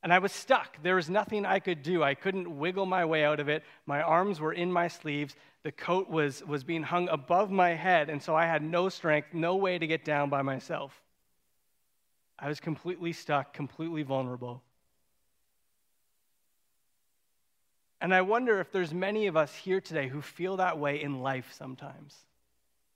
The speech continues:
Like life has gotten away from us, like we are stuck and we don't know how to move forward, like we are completely vulnerable, like we can't do anything but just hang there in the moment.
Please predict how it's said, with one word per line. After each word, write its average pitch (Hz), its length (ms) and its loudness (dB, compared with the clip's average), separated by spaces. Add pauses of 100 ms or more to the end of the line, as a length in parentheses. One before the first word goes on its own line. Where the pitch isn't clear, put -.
(400)
Like 160 180 0
life 180 260 6
has 170 120 -2
gotten 180 320 2
away 160 320 0
from 139 240 -6
us, 123 240 -10
like 127 160 -10
we 175 180 -4
are 151 140 2
stuck - 560 -4 (340)
and 147 120 -6
we 151 80 -2
don't 165 240 0
know 180 80 -2
how 160 180 -2
to 147 80 -2
move 147 240 -4
forward, 131 500 -6 (220)
like 165 180 -8
we 160 140 0
are 156 60 0
completely 175 580 -6
vulnerable, 143 840 -2 (240)
like 147 200 -6
we 147 100 -8
can't - 480 -6 (260)
do 165 300 -4
anything 151 680 -4 (200)
but 139 100 -10
just - 260 -10
hang 160 460 -4
there 127 320 -6 (220)
in 147 120 -6
the 143 60 -2
moment. 120 480 -6